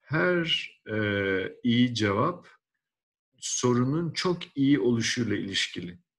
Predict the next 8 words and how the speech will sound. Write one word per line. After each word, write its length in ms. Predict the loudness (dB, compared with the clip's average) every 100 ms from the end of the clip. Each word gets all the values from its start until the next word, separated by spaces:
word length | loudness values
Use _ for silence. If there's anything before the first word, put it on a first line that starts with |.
| _ _ -20 -20 _
Başkalarının 760 | -2 0 2 2 4 4 2 0
tecavüz 840 | 0 0 -2 0 0 2 0 0
dediği 280 | 0 0 0
şeye 280 | 0 0 0
sen 280 | -2 -2 0
tecavüz 540 | 0 0 0 -2 0
demiyor 480 | 0 2 2 0 -4
olabilirsin. 760 | 0 0 0 -4 -6 -8 -12